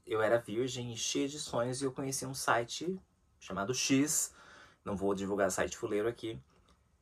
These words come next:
Isso era em meados dos anos de dois mil e dezessete e eu não tinha tanto acesso aos aplicativos de fuleiragem de idiomas, mas nesse site eu coloquei várias fotos bem sexualizadas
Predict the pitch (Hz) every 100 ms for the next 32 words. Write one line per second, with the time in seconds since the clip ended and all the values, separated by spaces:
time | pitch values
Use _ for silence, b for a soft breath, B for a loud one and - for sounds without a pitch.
0 | _ - 165 190 170 170 156 147 156 143
1 | 139 143 147 139 139 131 139 139 143 165
2 | 135 104 107 - - - - - 104 110
3 | 120 123 - 113 113 - 135 - 135 -
4 | 101 - 117 117 120 117 117 - 120 117
5 | 110 - 135 127 113 107 120 120 117 123
6 | 131 98 87 - - 85 87 76 - -
7 | 120 117 135 - B B - 127 139 131
8 | 135 120 120 - - - 120 - - -
9 | _ - 160 170 202 214 208 180 - 170
10 | 170 127 95 90 - -